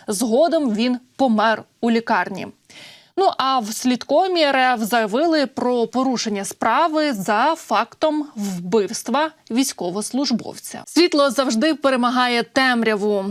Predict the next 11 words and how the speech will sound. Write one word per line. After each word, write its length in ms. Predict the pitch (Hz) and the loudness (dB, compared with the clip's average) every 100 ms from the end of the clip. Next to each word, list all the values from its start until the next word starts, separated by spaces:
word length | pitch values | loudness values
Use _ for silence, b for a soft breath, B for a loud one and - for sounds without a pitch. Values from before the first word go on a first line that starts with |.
| 202 | -2
І 140 | 240 | 0
сьогодні 640 | 262 269 220 262 285 220 226 | 2 2 2 2 2 2 2
Україна 640 | 220 254 262 285 262 233 | 2 2 2 4 4 2
відзначає 640 | 214 208 247 277 285 262 220 | 2 0 0 2 2 2 0
День 300 | 190 240 226 | 2 2 0
тих, 460 | - 302 277 - | 2 2 0 -4
завдяки 460 | 240 214 233 240 349 | -2 0 2 2 0
кому 580 | 330 262 233 277 339 254 | 0 0 4 4 4 2
в 100 | 202 | -2
українських 680 | 226 240 233 311 - 349 285 | -2 0 2 2 2 2 4
домівках 720 | 294 247 208 208 220 214 - | 4 4 2 0 -2 -2 -12